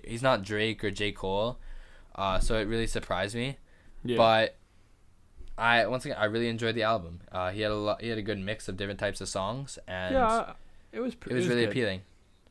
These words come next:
Speaker 2: It did,
Speaker 1: Yeah,
Speaker 2: it
Speaker 1: so
Speaker 2: had
Speaker 1: I can't.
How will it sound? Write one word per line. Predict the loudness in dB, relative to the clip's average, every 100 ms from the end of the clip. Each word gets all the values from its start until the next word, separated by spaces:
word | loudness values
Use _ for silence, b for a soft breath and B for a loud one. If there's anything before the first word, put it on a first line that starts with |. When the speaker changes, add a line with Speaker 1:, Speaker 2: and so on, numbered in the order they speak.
| -20 _ _ _ _ _ -20 _ _ _ -20 -20 -20 -20 -16
Speaker 2:
It | -10 -4
did, | 2 6
Speaker 1:
Yeah, | 6
Speaker 2:
it | 6
Speaker 1:
so | 4
Speaker 2:
had | 2
Speaker 1:
I |
can't. | 0 -2 -4